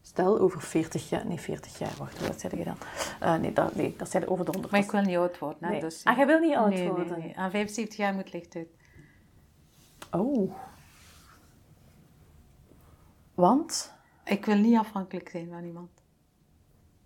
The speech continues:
Speaker 1: Dat, dat klinkt ook alsof je overtuigd bent dat als je vijfenzeventig bent, dat je dus per definitie afhankelijk
Speaker 2: Want ik
Speaker 1: bent
Speaker 2: kan
Speaker 1: van
Speaker 2: ook
Speaker 1: iemand.
Speaker 2: niet tegen oude mensen.
Speaker 1: Je kunt ook niet tegen oude
Speaker 2: Nee.
Speaker 1: mensen.
Speaker 2: Die afhankelijkheid, zo van,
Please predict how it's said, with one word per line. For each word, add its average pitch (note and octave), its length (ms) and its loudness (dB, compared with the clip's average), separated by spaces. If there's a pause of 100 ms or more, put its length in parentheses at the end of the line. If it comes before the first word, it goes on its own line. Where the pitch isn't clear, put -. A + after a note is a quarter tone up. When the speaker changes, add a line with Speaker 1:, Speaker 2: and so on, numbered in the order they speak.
(1300)
Speaker 1:
Dat, E3 360 6
dat D#3+ 100 2
klinkt G#3 260 0
ook A#3+ 80 -2
alsof F#3 260 2
je D#3+ 180 2 (120)
overtuigd F#3 440 -4
bent G#3+ 120 -6
dat F#3 100 0
als F3+ 140 -4
je - 80 -8
vijfenzeventig A3 580 -2
bent, G#3+ 120 -6
dat G#3 100 0
je F3+ 40 -2
dus F3 160 -4
per F#3 140 0
definitie G#3+ 440 -2
afhankelijk G#3 440 -4
Speaker 2:
Want F3 140 0
ik - 60 -10
Speaker 1:
bent - 0 -
Speaker 2:
kan F3+ 80 -4
Speaker 1:
van E3 100 -6
Speaker 2:
ook E3 60 -8
Speaker 1:
iemand. G3+ 200 4
Speaker 2:
niet G3 160 0
tegen F#3+ 160 -6
oude G#3 80 0
mensen. - 280 -6 (1400)
Speaker 1:
Je G3+ 80 -4
kunt F3+ 180 0
ook - 60 -2
niet G#3 120 0
tegen F#3 200 0
oude F3+ 220 2
Speaker 2:
Nee. A#3+ 100 10
Speaker 1:
mensen. - 440 -6 (460)
Speaker 2:
Die G3+ 160 2
afhankelijkheid, G3+ 720 0
zo F3+ 180 -6
van, F3+ 300 -6